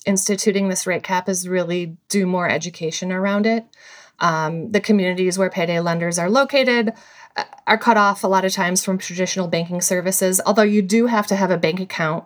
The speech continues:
or a credit union account to take out a payday loan, we still know,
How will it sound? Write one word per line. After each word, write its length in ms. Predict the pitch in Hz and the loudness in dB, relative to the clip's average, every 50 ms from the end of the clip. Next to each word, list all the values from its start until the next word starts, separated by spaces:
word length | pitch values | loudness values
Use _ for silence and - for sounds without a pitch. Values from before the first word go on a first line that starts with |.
| _ _ - | _ _ 0
or 100 | 185 180 | 0 0
a 60 | 170 | 0
credit 260 | 170 - 185 170 165 | -2 -4 -2 -2 -2
union 220 | 95 143 160 151 151 | -2 -2 -4 -4 -6
account 320 | 160 - 175 160 156 - | -8 -6 -6 -6 -6 -6
to 80 | - - | -8 -10
take 240 | - - 170 - 170 | -6 -6 -2 2 2
out 160 | 175 180 170 | 2 2 2
a 40 | 170 | -2
payday 320 | - 170 160 160 156 156 | -2 -4 -2 -2 -2 -2
loan, 380 | 151 156 156 156 156 160 160 - - - - - - - - - _ - | -2 -2 -4 -4 -6 -6 -8 -10 -16 -20 -20 -20 -20 -20 -20 -20 _ -4
we 80 | 202 202 | -2 0
still 340 | 190 - - - 208 196 190 | 2 2 2 2 4 4 4
know, 540 | 185 185 180 175 170 175 170 165 160 170 | 2 2 0 0 2 2 0 -2 -4 -6